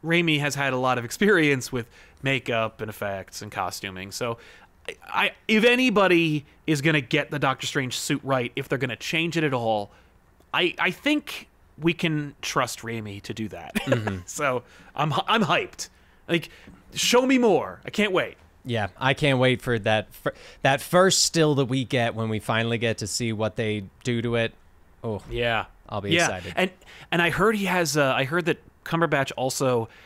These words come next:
Speaker 1: has been growing in his facial hair.
Speaker 2: Ooh.
Speaker 1: So maybe we might be getting a more comic accurate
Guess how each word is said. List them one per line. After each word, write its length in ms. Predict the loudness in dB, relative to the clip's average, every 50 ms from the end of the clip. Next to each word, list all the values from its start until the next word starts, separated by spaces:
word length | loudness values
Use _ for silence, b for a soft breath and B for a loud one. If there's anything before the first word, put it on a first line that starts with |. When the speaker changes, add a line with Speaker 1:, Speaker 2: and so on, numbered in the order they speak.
| B
Speaker 1:
has 140 | B -4 0
been 120 | 2 2 2
growing 440 | 4 4 4 6 6 4 4 4
in 100 | 2 0
his 180 | 0 -2 -4 -2
facial 360 | -2 -2 0 0 -2 -4 -4
hair. 360 | -6 -6 -8 -10 -12 -18 -20 -20 B B B B B
Speaker 2:
Ooh. 160 | -10 -8 -8 -8
Speaker 1:
So 460 | -4 0 2 2 4 2 2 0 -4 b b b b b -8
maybe 280 | -2 0 2 2 4 6
we 120 | 6 6
might 160 | 6 4 2
be 80 | 0 0
getting 240 | 0 0 0 0 0
a 40 | 0
more 140 | -2 -2
comic 400 | -2 -2 0 0 0 0 -2 -2
accurate 480 | -2 -2 -2 -4 -6 -6 -4 -4 -6 -8